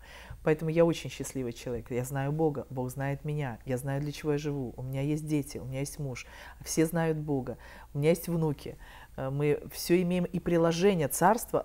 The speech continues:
Бог верен. Я могу сегодня сказать, если я искала Его царство, может быть, я не всегда была верна, я щас, мне даже трудно сказать. Я думаю, что я делала все, что я понимала. Ну, наверно, были какие-то и промахи по-человечески,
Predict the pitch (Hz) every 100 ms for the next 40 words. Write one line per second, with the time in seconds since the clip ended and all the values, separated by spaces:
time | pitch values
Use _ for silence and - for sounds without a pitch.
0 | - 135 147 135 151 139 113 - - -
1 | 143 143 151 175 - 190 175 165 170 160
2 | 139 147 139 151 139 135 - 180 202 196
3 | 190 196 156 - 127 - - - - 233
4 | 220 226 208 202 196 - 175 170 196 175
5 | 175 170 170 175 156 139 147 156 151 151
6 | 147 147 151 156 156 - 170 160 131 151
7 | 220 220 220 185 190 165 160 156 135 -
8 | 139 143 131 135 135 127 113 - 160 214
9 | - 165 180 226 190 175 170 160 156 160
10 | 147 143 147 147 - - - - 156 135
11 | - 127 - - 143 139 127 123 - 127